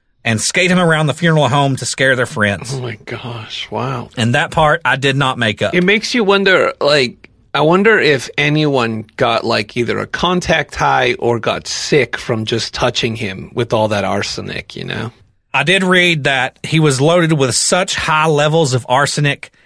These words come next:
Speaker 1: that his corpse was toxic to handle sixty-five years later
Speaker 2: Oh, my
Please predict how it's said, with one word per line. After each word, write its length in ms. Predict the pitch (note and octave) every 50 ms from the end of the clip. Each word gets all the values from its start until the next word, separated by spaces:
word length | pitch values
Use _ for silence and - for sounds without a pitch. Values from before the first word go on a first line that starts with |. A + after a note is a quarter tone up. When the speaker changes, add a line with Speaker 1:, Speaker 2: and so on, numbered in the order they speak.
| _ _ _
Speaker 1:
that 140 | - B2+ A2+
his 200 | A2 C#3 A#2+ -
corpse 360 | - G3 F3+ F3+ F3+ - -
was 680 | C#3+ A#2+ A#2+ B2 C3+ C#3+ D#3 D3+ D3 C#3+ C3+ - - -
toxic 540 | - - E3+ D3+ C#3+ - - - C#3 - -
to 80 | -
handle 440 | - - C3+ C3 C3+ C3+ B2+ A#2+ A2+
sixty-five 800 | - - - - F3 D#3+ - - - D3+ - - D3 C3+ C3 B2+
years 240 | A#2+ B2 A#2+ G#2+ G#2+
later 260 | G2+ F#2+ F#2+ F2+ - -
Speaker 2:
Oh, 180 | D3+ D3+ D3
my 160 | C3 B2+ -